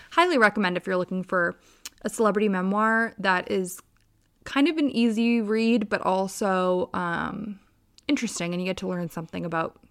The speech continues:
someone that you didn't know. The book <laughs> I'm reading right now, whew, it's kinda heavy. Um, it's called A School for Good Mothers.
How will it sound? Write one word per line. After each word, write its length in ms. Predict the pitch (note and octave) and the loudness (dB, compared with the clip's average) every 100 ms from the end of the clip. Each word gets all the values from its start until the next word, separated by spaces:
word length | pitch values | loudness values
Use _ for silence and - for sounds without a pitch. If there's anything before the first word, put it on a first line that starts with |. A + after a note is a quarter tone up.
| - | -12
someone 320 | F#3 F3 F#3 | -8 -4 -4
that 80 | - | -4
you 80 | |
didn't 200 | F3+ F3 | -4 -6
know. 240 | - - F#3 _ _ - - - - - - | -6 -6 -8 _ _ -20 -20 -20 -20 -20 -8
The 80 | - | 2
book 240 | A3 B3 C4 | 4 6 6
<laughs> 0 | |
I'm 120 | F4+ - | 2 0
reading 280 | F#4 G4 B3+ | 0 2 2
right 180 | F#3 | 0
now, 400 | D#3+ E3 E3 G#3 - - - - - - - _ _ | 0 0 0 -2 -6 -18 -20 -20 -20 -20 -20 _ _
whew, 200 | - G#4+ - - | 10 10 10 0
it's 160 | D4+ | 0
kinda 240 | - C#4+ D#4+ | 4 4 6
heavy. 420 | C4+ F3+ F#3 A3 - - - - | 4 6 4 4 -4 -18 -8 2
Um, 640 | A#3 A3 G#3+ G#3 G#3+ G#3 _ _ _ _ _ _ _ - | 6 6 6 4 0 -2 _ _ _ _ _ _ _ -4
it's 160 | A#3 A3+ | -2 -2
called 320 | - A3+ A#3 | 0 2 2
A 80 | D4+ | 0
School 420 | - - A#3+ B3 | -4 0 6 6
for 180 | B3 C4+ | 4 2
Good 200 | G#3+ G#3+ | 2 2
Mothers. 720 | G3 E3+ D3 E3 G#3+ - - | 2 0 0 0 -2 -4 -10